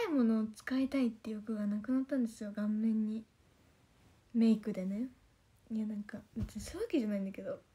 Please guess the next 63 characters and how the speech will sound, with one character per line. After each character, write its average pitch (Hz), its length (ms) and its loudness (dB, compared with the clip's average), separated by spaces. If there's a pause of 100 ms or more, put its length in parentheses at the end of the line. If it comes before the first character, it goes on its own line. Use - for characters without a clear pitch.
(640)
今 349 220 -4
っ 269 40 4
て 226 120 -4
な 208 120 0
ん 208 60 0
か 208 120 -6
さ、 208 160 -6
安 202 300 -4 (140)
い - 20 0
も 247 100 2
の 208 160 0
で 196 120 -4
さ、 202 200 -6
い 233 180 2
い 240 40 4
も 202 120 -2
の 196 140 -8
た - 120 -12
く - 140 -14
さ 311 160 -6
ん 311 60 -2
あ 311 40 0
る 269 160 2
か 196 160 -8
ら、 202 200 -4 (960)
な 240 60 -6
ん - 20 -8
か 196 80 -8
別 196 280 -4
に 440 140 2
そ 440 140 -4
こ 440 80 -12 (120)
ま 403 80 -2
で 392 160 -8
高 349 280 -6
い 370 60 -4
も 294 80 0
の 226 180 2
に 214 140 -2
手 254 200 -2
出 233 160 0
す 226 200 -12
必 - 400 -6
要 311 120 0
も 302 140 0
な 294 160 2
い 294 80 -2
か 226 140 -8
な 202 180 -2
っ - 20 -4
て - 160 -14
思 202 200 -4
っ - 20 -2 (120)
ち - 120 -20
ゃ - 40 -14 (4000)
う。 254 40 2
よ 226 80 4
う 220 60 4
な 196 120 2
気 - 280 -6
が 277 120 2
し - 140 -14
て、 277 320 2